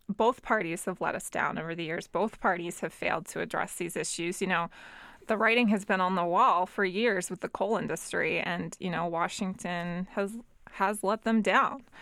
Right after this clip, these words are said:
So it's understandable, I think, you know, when people talk about wanting a change, that's what Trump represents for a lot of people, a big change.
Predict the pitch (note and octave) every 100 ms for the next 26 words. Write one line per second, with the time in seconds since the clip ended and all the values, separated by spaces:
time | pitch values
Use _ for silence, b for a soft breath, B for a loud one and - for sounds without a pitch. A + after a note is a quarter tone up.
0 | B - G#3 G#3 G#3 A3 G#3 - G3 G#3+
1 | B3 F#3+ - G#3 - F#3 - - F3+ F#3+
2 | F#3 F#3+ - F#3 F3 - - E3+ E3+ F3
3 | E3+ D#3+ - G#3 F#3+ F#3 A#3 B B B
4 | F#3 F3 F#3 - G3+ F3 - - - -
5 | G#3 B3 - - - - - - - E3+
6 | D#3+ F3 - - F#3 G3 - -